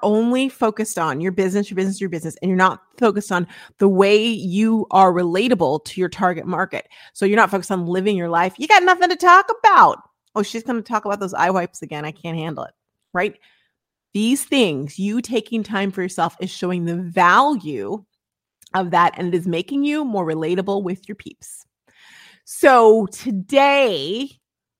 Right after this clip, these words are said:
I give you, I grant thee permission to, and I'm Lady Wilson of the,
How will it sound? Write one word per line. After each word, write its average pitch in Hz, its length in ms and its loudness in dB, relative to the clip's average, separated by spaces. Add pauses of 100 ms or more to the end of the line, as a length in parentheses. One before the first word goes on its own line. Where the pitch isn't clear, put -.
(360)
I 196 160 -2
give 196 300 -2
you, 202 400 0
I 185 180 2
grant 262 500 4
thee 311 200 0
permission 269 920 -2 (720)
to, 247 420 0
and 214 140 8
I'm 214 180 0
Lady 247 380 4
Wilson 247 560 2
of 220 260 -4
the, 202 260 -4